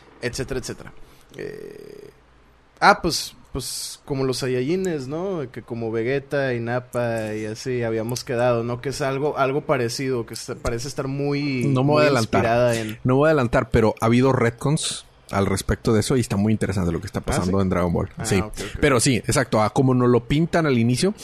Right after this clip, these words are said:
Speaker 1: Ajá.
Speaker 2: de cómo son los Saiyajin, sí, sí, exactamente. Que me dijiste que está
Speaker 1: Exactamente.
Speaker 2: muy inspirado en Dragon Ball.
Speaker 1: Sí, fíjate que sí. Este, total.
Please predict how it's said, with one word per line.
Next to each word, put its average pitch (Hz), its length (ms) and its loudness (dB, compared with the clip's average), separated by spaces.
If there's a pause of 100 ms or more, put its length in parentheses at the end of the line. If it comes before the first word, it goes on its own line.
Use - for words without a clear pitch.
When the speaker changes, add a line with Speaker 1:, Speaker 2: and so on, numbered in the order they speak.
(220)
Speaker 1:
Ajá. 170 260 -4 (600)
Speaker 2:
de 117 200 4
cómo 123 240 4
son 131 140 2
los 120 100 2
Saiyajin, 120 800 2
sí, - 320 0
sí, - 120 0
exactamente. 92 520 0
Que 117 120 -2
me 120 80 4
dijiste 151 260 2
que 151 40 2
está 143 140 0
Speaker 1:
Exactamente. 135 80 4
Speaker 2:
muy 151 100 4
inspirado 113 300 2
en 107 60 2
Dragon 98 200 2
Ball. 107 160 0 (220)
Speaker 1:
Sí, 233 420 2
fíjate 226 300 -6
que 170 60 -4
sí. 143 240 -4 (800)
Este, 139 1300 4 (420)
total. 139 480 4